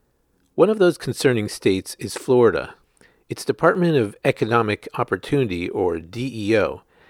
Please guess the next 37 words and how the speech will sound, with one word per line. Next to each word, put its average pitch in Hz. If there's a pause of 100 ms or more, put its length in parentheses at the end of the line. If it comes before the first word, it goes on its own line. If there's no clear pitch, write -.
claims 185
to -
be 135
sending 131
out 110
money 107
faster 120
than 92
any 123
other 101
state, - (320)
with 127
nearly 135
twenty 165
thousand 113
grants 104
worth 92
four 139
hundred 123
and 92
thirty-five 107
million 110
dollars 92
funded 98
so 90
far. 95 (680)
It 135
says 175
it -
has 131
received 139
more 135
applications 117
than 92
it 95
can 92
fund 92